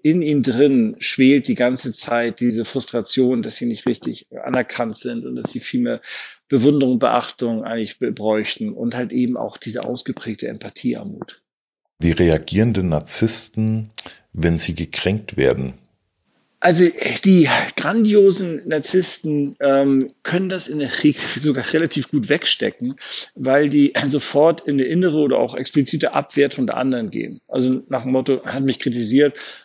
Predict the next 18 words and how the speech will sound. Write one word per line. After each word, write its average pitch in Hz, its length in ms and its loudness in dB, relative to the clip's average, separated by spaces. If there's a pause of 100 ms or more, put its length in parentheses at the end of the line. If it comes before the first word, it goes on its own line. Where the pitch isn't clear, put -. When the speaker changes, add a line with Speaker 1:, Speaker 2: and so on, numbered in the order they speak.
Speaker 1:
äh, - 260 -4
ist - 140 -2
ein - 60 0
Idiot.“ - 420 -2 (360)
Speaker 2:
Mhm. 90 220 4
Speaker 1:
Das - 160 0
heißt, 147 240 0
die 143 80 2
sind 147 480 0
in 131 140 -2
dem 143 180 4
Sinne 143 260 0
dickfällig. - 840 -4 (140)
Das, - 260 -8
die 120 140 -2
gehen 151 200 2
darüber 131 300 0
hinweg. 117 460 -2